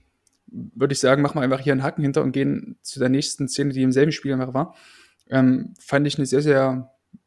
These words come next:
gute, solide Abwehr von Kuhn Castells. Ähm,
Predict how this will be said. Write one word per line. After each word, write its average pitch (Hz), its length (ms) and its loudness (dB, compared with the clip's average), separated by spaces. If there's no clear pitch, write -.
gute, 190 460 -2
solide 180 720 -2
Abwehr - 280 -4
von 143 180 -2
Kuhn 165 200 -2
Castells. 165 500 -2
Ähm, 139 540 0